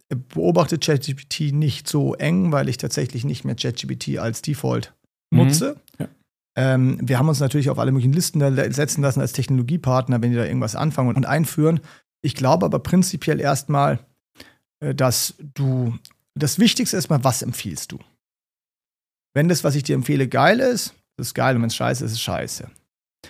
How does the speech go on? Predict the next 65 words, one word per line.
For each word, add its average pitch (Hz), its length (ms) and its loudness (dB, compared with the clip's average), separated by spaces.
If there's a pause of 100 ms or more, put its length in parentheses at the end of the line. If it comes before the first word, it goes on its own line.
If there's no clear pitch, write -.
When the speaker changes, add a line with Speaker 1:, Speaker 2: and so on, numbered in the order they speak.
(200)
Speaker 1:
Ähm, 131 320 2 (680)
zweitrangig 196 680 2
ist 160 140 0
es, 165 140 -2
ob 156 120 0
ich 151 100 -2
für 165 100 -2
die 147 100 0
Empfehlung 143 340 0
bezahlt 123 420 0
werde. 73 320 -10 (480)
Speaker 2:
Mhm. 131 220 -2
Speaker 1:
Punkt. 131 240 -2 (220)
Lieber 196 240 6
kriege 190 260 -2
ich 170 140 -2
eine 143 100 2
geile 147 360 2
Empfehlung, 202 420 2
für - 100 -4
die 135 120 0
das 135 400 0 (260)
L 143 120 -2
L 135 120 2
M 131 120 0
bezahlt 196 380 2
wird, 185 160 0
als 135 120 -2
ich 135 100 -4
kriege 139 140 -10
eine 139 100 0
schlechte 135 320 0
Empfehlung, 131 340 0
die 123 80 0
kostenlos - 540 -8
ist. - 240 -16 (120)
Speaker 2:
Klar. 120 220 -8
Speaker 1:
Das 135 100 0
heißt, 117 140 0
ich 156 160 0
sehe 175 140 0
erstmal, 147 440 0
und 143 100 -2
ich 135 100 -2
glaub, 147 260 -2
so 135 140 -4
sehen 139 280 0
das, 139 180 -2
so 135 120 -2
hat 160 140 -4
es 127 80 -6
ja 135 80 -2
Google 135 240 -4
auch 127 240 -2
gesehen, 117 360 -2
und 107 160 -2
das - 120 -6
sieht's 131 180 -6
ja - 120 -4
auch 113 120 -6
bis - 240 -8
heute 113 240 -2
so, 90 220 -8
ne? 110 160 -2
Dieser, 110 260 -4